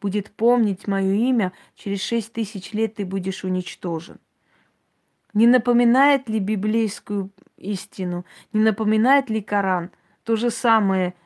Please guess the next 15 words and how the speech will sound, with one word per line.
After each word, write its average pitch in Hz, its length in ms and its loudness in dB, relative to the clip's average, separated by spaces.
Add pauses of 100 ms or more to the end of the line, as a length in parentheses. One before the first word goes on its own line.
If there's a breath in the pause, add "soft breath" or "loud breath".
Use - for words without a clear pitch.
(160 soft breath)
Иблис, 226 540 2
который 202 380 -4
восстал 214 640 0
против 196 480 -6
Бога, 175 540 0 (520 soft breath)
собрал 196 680 0
войско 202 540 0
джиннов 185 560 0 (1400)
и 214 80 -2
отделился, 220 840 2
и 180 80 -2
теперь 226 380 0
он 202 80 2
противостоит 190 840 -4
ему. 170 380 -6